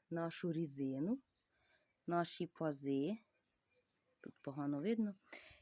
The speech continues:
І хочемо вирізати і вставити між різиною, щоб була така дощечка, щоб туди не находив гній і можна було вичищати. Не знаю, що з цього получиться. Обов'язково покажемо,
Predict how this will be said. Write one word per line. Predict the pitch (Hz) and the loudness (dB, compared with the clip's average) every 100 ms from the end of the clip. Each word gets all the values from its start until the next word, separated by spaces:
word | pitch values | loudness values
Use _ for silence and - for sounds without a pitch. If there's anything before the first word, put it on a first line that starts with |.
| - - | -20 -12
І | - 196 220 226 220 214 | -6 0 4 6 6 4
хочемо | - 220 214 - 202 196 196 - - - - | 4 6 6 8 6 8 4 0 -16 -20 -6
вирізати | 156 165 156 160 180 240 247 254 - | 2 6 8 6 2 2 0 -2 -2
і | |
вставити | 175 - - 202 190 180 175 | -4 0 6 6 6 2 2
між | 175 180 165 160 | 2 2 0 -4
різиною, | 160 170 240 269 226 196 - - - - - | 0 4 6 6 4 2 -4 -20 -20 -20 -8
щоб | - 170 | -4 0
була | 175 190 214 | 6 8 8
така | 214 - 196 | 4 2 2
дощечка, | 175 180 - - 156 - | 4 2 2 -2 -2 -2
щоб | 165 180 | 0 -2
туди | 165 180 170 220 | -2 -2 2 4
не | 233 | 6
находив | 202 190 - 196 202 | 4 4 2 4 4
гній | 185 185 196 208 285 - - - - - - _ - | 4 4 6 8 6 4 -18 -20 -20 -20 -20 _ -2
і | 175 | 4
можна | 180 196 220 226 | 6 6 6 4
було | 180 180 | 2 2
вичищати. | 180 180 - 156 - 165 160 - 139 - - | 2 2 0 0 2 2 0 -4 -10 -12 -4
Не | 175 185 | 0 4
знаю, | 208 190 165 156 | 6 8 8 4
що | - | 2
з | 196 | 0
цього | - 202 202 | 2 2 2
получиться. | - 190 180 226 - 226 240 - - - - - - | 2 0 2 0 0 2 0 0 -8 -12 -14 -4 4
Обов'язково | 202 196 214 233 208 - 226 226 | 10 12 12 12 8 8 10 10
покажемо, | 220 202 - 202 214 220 247 262 | 8 2 4 6 8 6 6 6